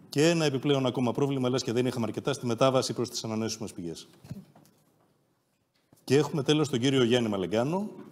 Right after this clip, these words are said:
C S R και Social Performance Director στην Ελληνικός Χρυσός, την εταιρεία που διαχειρίζεται την εξόρυξη στην Ανατολική Χαλκιδική.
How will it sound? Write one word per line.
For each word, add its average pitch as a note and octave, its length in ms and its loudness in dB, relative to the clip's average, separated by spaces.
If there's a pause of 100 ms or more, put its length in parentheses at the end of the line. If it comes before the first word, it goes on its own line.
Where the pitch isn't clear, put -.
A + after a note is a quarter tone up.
(380)
C B2 160 2 (100)
S C3 120 4
R B2+ 100 -2
και G#2 220 -4
Social A#2 280 -4
Performance A2 640 -4
Director A#2+ 420 -4
στην A#2+ 240 -10
Ελληνικός A2 380 -4
Χρυσός, - 440 -10 (100)
την G2 120 -6
εταιρεία G2+ 380 -2
που G2+ 460 -6 (400)
διαχειρίζεται A#2+ 680 0
την G2+ 140 -4
εξόρυξη C3 520 -2
στην A2 160 -8
Ανατολική G#2 400 -4
Χαλκιδική. F#2+ 560 -4